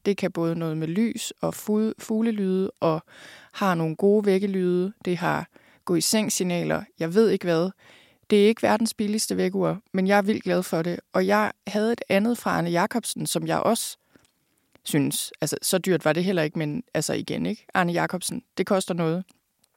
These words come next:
som jeg synes var vildt flot. Problemet var bare, at hele familien fik et chok, når det ringede.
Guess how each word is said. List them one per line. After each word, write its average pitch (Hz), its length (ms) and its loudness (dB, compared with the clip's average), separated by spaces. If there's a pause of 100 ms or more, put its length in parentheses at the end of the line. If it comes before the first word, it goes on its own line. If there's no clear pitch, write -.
(200)
som 165 180 0
jeg 156 100 2
synes 185 280 -2
var 175 60 -2
vildt 160 220 -6
flot. 220 280 -2 (320)
Problemet 208 520 -2
var 160 140 0
bare, 160 360 -4
at 175 120 -4
hele 185 220 -2
familien 165 380 -6
fik 160 160 -6
et 160 100 -6
chok, 165 220 -6
når 165 100 -4
det 165 120 -6
ringede. 220 360 0